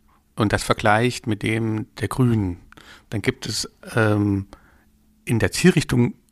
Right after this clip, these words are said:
kaum Unterschiede. Es gibt dann nur in der Umsetzung und in den konkreten Aussagen Unterschiede, zum Thema Beisp-, Beispiel beim Thema Windkraft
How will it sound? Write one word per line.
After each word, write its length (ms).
kaum 260
Unterschiede. 540
Es 140
gibt 200
dann 140
nur 180
in 80
der 160
Umsetzung 760
und 180
in 80
den 120
konkreten 460
Aussagen 520
Unterschiede, 720
zum 160
Thema 240
Beisp-, 320
Beispiel 320
beim 160
Thema 300
Windkraft 580